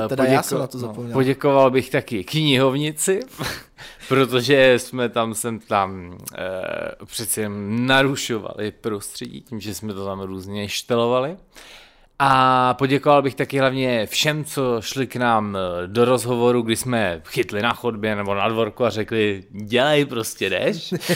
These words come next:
Speaker 2: <laughs>
Speaker 1: Protože, eh, já vám řeknu takový, takový vtip. Předtím, než jsem začal dělat rádio,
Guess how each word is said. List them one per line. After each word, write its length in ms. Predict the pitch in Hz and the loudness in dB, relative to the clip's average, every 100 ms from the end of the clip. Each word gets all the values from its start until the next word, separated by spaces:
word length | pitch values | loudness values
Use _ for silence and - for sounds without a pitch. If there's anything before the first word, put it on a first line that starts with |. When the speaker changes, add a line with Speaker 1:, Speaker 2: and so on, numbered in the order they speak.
| 175 | 0
Speaker 2:
<laughs> 280 | 151 160 139 | 2 2 4
Speaker 1:
Protože, 560 | 135 131 131 147 131 | 2 2 2 4 4
eh, 800 | - - 123 117 113 113 110 101 | 2 -6 0 2 2 2 2 2
já 200 | 110 113 | 4 6
vám 200 | 120 117 | 4 0
řeknu 260 | 113 107 113 | -6 -6 -6
takový, 520 | 101 107 110 107 98 - _ - | -4 0 2 0 -2 -10 _ -20
takový 240 | - 107 | -10 -8
vtip. 380 | 98 - 113 117 _ _ _ | -8 -4 -4 -4 _ _ _
Předtím, 340 | - 110 110 | -8 -6 -6
než 100 | 104 | -10
jsem 120 | - 101 | -6 -6
začal 220 | - 101 | -6 0
dělat 240 | 104 101 | 2 6
rádio, 640 | 101 104 143 123 92 127 | 6 6 6 4 4 2